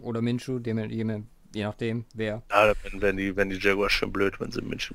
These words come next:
Speaker 2: gehen lassen.
Speaker 1: Selbst ein Kyle Allen, warum nicht?
Speaker 2: Ja.
Speaker 1: Panthers?
Speaker 2: Ja, ja,
Speaker 1: Hat dir was
Speaker 2: absolut.
Speaker 1: passiert?
Speaker 2: Ähm, äh, was haben wir noch? Ja, Backup, ja, das Backup-Quarterbacks, ne? Ähm,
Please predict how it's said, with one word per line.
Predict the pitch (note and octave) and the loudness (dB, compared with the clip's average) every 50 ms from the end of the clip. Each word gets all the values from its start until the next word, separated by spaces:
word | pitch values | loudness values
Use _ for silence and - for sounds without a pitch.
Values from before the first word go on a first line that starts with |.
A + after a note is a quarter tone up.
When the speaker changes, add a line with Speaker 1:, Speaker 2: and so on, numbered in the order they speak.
| - | -6
Speaker 2:
gehen | - - A#2 | -6 -6 -6
lassen. | A#2 - B2+ - - | -6 -6 -6 -6 -4
Speaker 1:
Selbst | - - C#3+ D3+ F3 - - - | 0 2 4 4 4 2 0 0
ein | F#3 F3+ | 0 0
Kyle | - - F3 E3+ F3 F3 E3+ A#2 | 2 2 4 4 4 4 2 2
Allen, | D3+ D#3+ E3 F3+ F#3 G#3+ G#3+ F#3 | 2 2 2 2 2 2 0 0
warum | C#3+ C#3 C3+ D#3 D3+ D3+ | -2 -2 0 0 0 2
nicht? | D3 D3+ E3+ G3+ - - - - - - - - - - - - - - - - - - - - - - - - | 2 0 0 -2 -4 -6 -10 -12 -14 -18 -20 -20 -20 -20 -20 -20 -20 -20 -20 -20 -20 -20 -20 -18 -18 -14 -2 2
Speaker 2:
Ja. | - - - - - - - - | 4 6 6 4 2 -6 -14 -8
Speaker 1:
Panthers? | - - C3+ C3 C#3 - D#3 D#3 | -4 -4 -2 -2 -2 -4 2 6
Speaker 2:
Ja, | - B2+ D3 D3+ A#2+ - - - - - | 8 10 10 10 8 4 0 -6 0 4
ja, | A2+ A#2+ B2+ B2 - | 8 8 10 10 8
Speaker 1:
Hat | - | 6
dir | - | 2
was | A#2+ | -2
Speaker 2:
absolut. | B2+ - A#2+ B2 C3 | -4 -6 -6 -6 -6
Speaker 1:
passiert? | B2+ - C3+ C3+ C#3 - A2 | -6 -4 -4 -6 -6 -4 -4
Speaker 2:
Ähm, | G#2+ G#2 G#2 - - - - - - - - - - - - - - - - - - - | -4 -4 -6 -8 -12 -16 -16 -18 -18 -20 -20 -20 -20 -20 -20 -20 -20 -20 -20 -20 -14 -8
äh, | G#2+ G#2 G2+ G2+ G2+ G#2 | -4 -4 -4 -4 -4 -6
was | - G#2+ - - | -6 -2 0 0
haben | A#2 A2 | 4 4
wir | G#2+ G#2 | 4 6
noch? | G#2 A2 A#2 - - - - | 6 4 4 2 -2 -4 0
Ja, | - A#2+ A#2 B2+ D3+ C#3+ A2+ | 4 8 10 10 10 10 10
Backup, | G#2 B2+ C#3 - - A2 A2+ A2 | 8 6 6 6 4 2 2 4
ja, | G#2 G#2+ A2 A#2 | 8 8 10 8
das | A#2+ A#2+ A2+ - | 8 4 -2 -4
Backup-Quarterbacks, | - - B2+ - - - - - - - - - - A#2+ A2 - - A2 A2+ A2+ G#2 - - - - | 0 2 2 4 4 2 2 2 -2 -12 -8 -2 0 0 2 2 2 2 2 2 0 0 -2 -6 -4
ne? | A#2 A2 A#2+ C3+ - - - - - - - - - - - - - - - - - | 0 0 0 -2 -4 -10 -20 -20 -20 -20 -20 -20 -20 -18 -18 -18 -20 -20 -20 -8 -2
Ähm, | G#2+ G#2 G#2 G2+ G2+ G2+ G#2 | 0 0 0 0 -2 -6 -12